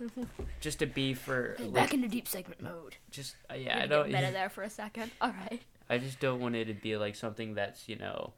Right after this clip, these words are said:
Speaker 1: fake and something for, like, p-, like a, like, a popularity ploy. I remember there was one kid in my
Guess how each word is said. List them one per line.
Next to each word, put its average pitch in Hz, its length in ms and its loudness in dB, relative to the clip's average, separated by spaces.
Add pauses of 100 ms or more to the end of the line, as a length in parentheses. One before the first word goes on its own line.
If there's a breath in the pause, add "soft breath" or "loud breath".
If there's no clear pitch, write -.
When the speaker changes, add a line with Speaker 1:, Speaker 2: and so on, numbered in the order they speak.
(960 soft breath)
Speaker 1:
fake 107 640 0
and 101 120 -6
something 107 360 -4
for, 107 160 -4
like, 95 360 -2
p-, - 60 -18 (100)
like 117 180 2
a, - 140 -2
like, 139 180 2
a 120 60 0
popularity 110 720 4
ploy. - 440 -8 (100)
I 113 80 4
remember 117 460 0
there 110 160 -4
was 107 280 -4
one 123 220 4
kid 123 160 2
in 104 100 0
my 101 300 0